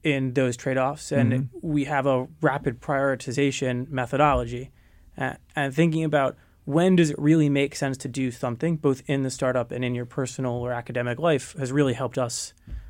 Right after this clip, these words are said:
Speaker 1: uh, be here.
Speaker 2: Yeah. All right. So we just have thirty seconds. Um, Mark, what, what, what do you guys got going for the summer?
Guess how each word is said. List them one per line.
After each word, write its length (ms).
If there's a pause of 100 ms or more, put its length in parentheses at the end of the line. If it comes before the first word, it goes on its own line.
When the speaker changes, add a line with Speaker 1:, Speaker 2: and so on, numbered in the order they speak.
(300)
Speaker 1:
uh, 240 (1600)
be 140
here. 260 (200)
Speaker 2:
Yeah. 240 (440)
All 80
right. 220 (100)
So 180
we 140
just 240
have 300
thirty 440
seconds. 640 (140)
Um, 340 (100)
Mark, 540
what, 320
what, 340
what 400
do 60
you 60
guys 200
got 220
going 340
for 160
the 80
summer? 360